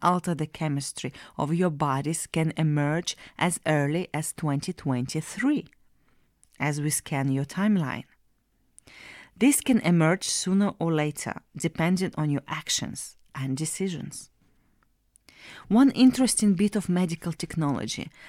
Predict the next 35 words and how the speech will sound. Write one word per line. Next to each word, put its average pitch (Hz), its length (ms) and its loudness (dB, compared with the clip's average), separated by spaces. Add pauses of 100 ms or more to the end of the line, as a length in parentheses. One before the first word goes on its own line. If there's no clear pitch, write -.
(160)
that 165 240 0
the 170 80 2
Pleiadian 208 680 4
Alliance 135 580 0 (240)
used 190 680 2
is 165 220 -2
called 165 400 0 (280)
revert 165 540 2
technology. - 720 -6 (1300)
In 208 140 8
the 214 100 6
same 277 340 6
way 156 300 0
that - 260 -4
many 240 240 6
of 220 180 6
you 156 280 -2
are 143 140 -2 (100)
able 165 280 -2
to - 200 -12
revert 170 600 -2
your 180 120 -4
home 165 300 -2
computer 151 520 -6
back 139 540 -6
to 147 120 -6
an 139 220 0
earlier 214 280 2
time 127 460 -4 (440)
before 190 320 0
it 165 100 -2
became 185 340 0
infected - 640 -2
with 143 200 -6
viruses 139 640 -2